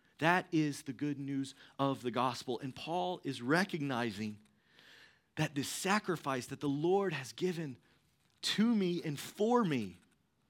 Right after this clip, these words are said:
allows me to now live as a living sacrifice, where I can go to Jerusalem as the Spirit is directing me. And even though I know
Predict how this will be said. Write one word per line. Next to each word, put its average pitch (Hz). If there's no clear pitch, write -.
allows 165
me 208
to 180
now 165
live 214
as 190
a 175
living 147
sacrifice, 135
where 196
I 254
can 277
go 214
to 320
Jerusalem 247
as 196
the 185
Spirit 262
is 226
directing 196
me. 156
And 190
even 294
though 294
I 214
know 202